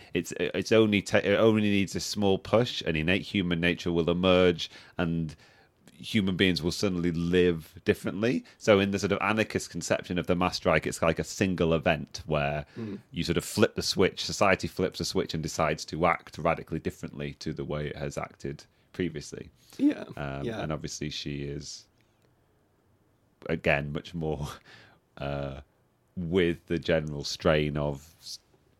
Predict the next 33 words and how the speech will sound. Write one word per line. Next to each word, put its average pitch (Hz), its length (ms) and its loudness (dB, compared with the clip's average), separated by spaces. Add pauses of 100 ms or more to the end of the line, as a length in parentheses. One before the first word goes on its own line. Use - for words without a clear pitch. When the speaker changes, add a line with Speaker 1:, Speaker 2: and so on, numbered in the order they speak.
(220)
Speaker 1:
social 85 340 -2
democracy 80 480 -4
as 73 140 -4
it - 60 -8
existed - 340 -10
at 55 80 -10
the 62 80 -8
time, 69 340 -8
where - 240 -10 (140)
s-, - 60 -8
Speaker 2:
Yeah. 110 280 -4
Speaker 1:
this - 180 -14
work 78 180 -2 (200)
needs 73 160 -8
to - 100 -14
be 73 80 -6
done. 71 260 -6 (320)
Speaker 2:
I 160 60 4
think 262 200 -2
it's, - 100 -10
yeah, 196 180 6
it's - 160 2
really 226 180 2
interesting 151 340 -2
because 117 280 -2
I, 135 120 -2 (100)
right 156 320 4
now, 139 240 6
like, 107 300 0
as 226 260 2
we 202 100 -2
speak, - 520 -4
Dan, - 420 -6